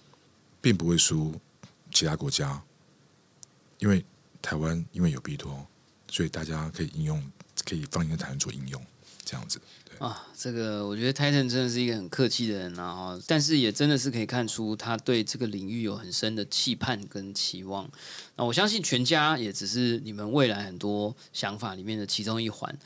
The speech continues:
Speaker 2: 我想以放这边刚刚一直在偷偷做很多的笔记啊，<laughs> 就是说因为很多的合作可能你这里会经手嘛，我不确定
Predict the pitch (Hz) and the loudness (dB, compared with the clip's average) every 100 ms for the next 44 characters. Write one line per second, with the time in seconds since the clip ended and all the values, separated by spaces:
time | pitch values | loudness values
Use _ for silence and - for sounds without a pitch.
0 | - - 139 151 127 113 175 147 151 151 | -20 -4 2 4 4 6 6 6 6 4
1 | 147 147 143 147 120 120 127 123 113 131 | 4 6 6 4 2 2 4 2 2 4
2 | 131 127 127 101 110 104 92 - 104 98 | 6 6 2 2 0 -2 -4 -2 0 0
3 | - 147 110 190 - - 165 170 175 175 | 2 4 4 0 -6 2 6 8 8 6
4 | 190 180 - 117 107 151 131 107 107 131 | 4 2 -2 -2 4 4 4 2 2 2
5 | 113 95 98 98 95 107 98 107 - 101 | 2 -4 -8 -8 -2 -2 -2 -4 -4 -6
6 | 98 - - - - 104 104 147 190 185 | -4 -6 -6 -10 -10 -8 -2 0 2 2
7 | 131 | 0